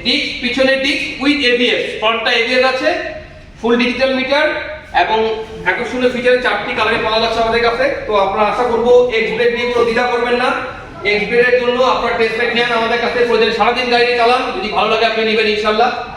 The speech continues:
এই কনফিডেন্স আমার রয়েছে। তো এর মধ্যে কিস্তি সুবিধা আছে, তিন মাস, ছয় মাস, এক বছর পর্যন্ত কিস্তি আছে। যেই টাকা দিবেন, যেই টাকাটা বাকি থাকবে, সেই টাকাটা উপরে শুধু লাভ দিব আমরা, অন্য কিছুর উপর লাভ দিব না।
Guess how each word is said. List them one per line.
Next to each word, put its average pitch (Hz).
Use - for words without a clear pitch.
এই 190
কনফিডেন্স 202
আমার 208
রয়েছে। 220
তো 185
এর 185
মধ্যে 202
কিস্তি 208
সুবিধা 220
আছে, 208
তিন 196
মাস, 202
ছয় 202
মাস, 202
এক 185
বছর 196
পর্যন্ত 208
কিস্তি 208
আছে। 247
যেই 233
টাকা 262
দিবেন, 302
যেই 262
টাকাটা 269
বাকি 247
থাকবে, 269
সেই 320
টাকাটা 294
উপরে 233
শুধু 214
লাভ 160
দিব 139
আমরা, 123
অন্য 214
কিছুর -
উপর 180
লাভ 160
দিব 139
না। 123